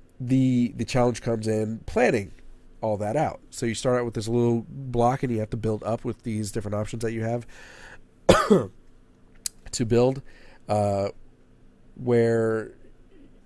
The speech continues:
you have to plan out apartments, there's parks, there's just, uh, trees, like beautification projects, and, and it looks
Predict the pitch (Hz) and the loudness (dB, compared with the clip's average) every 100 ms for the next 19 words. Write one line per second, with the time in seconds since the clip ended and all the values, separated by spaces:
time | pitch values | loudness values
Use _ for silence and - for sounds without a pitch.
0 | - 143 131 123 139 123 - 135 123 117 | -18 -6 -2 2 0 0 2 4 6 4
1 | 113 117 - 151 156 139 131 - - - | 2 -2 2 2 2 -2 -2 -8 -12 -12
2 | 104 95 - - 139 135 - 104 92 - | -10 -10 -6 0 2 0 -6 -10 -10 -10
3 | 90 - - - - - - - 98 87 | -12 -14 -20 -20 -20 -20 -12 -6 -4 -4
4 | 76 65 60 58 - _ - 127 120 101 | -6 -8 -10 -12 -16 _ -2 0 0 -2
5 | 98 113 101 107 104 110 113 107 104 - | -2 -2 -2 -4 -6 -4 -4 -2 -4 -8
6 | 110 98 - 113 104 - - - - - | -10 -10 -8 -8 -8 -14 -18 -20 -20 -20
7 | - - - 139 - 123 127 156 240 - | -20 -12 -8 -6 -4 -2 0 0 -2 -2
8 | - - | -4 -4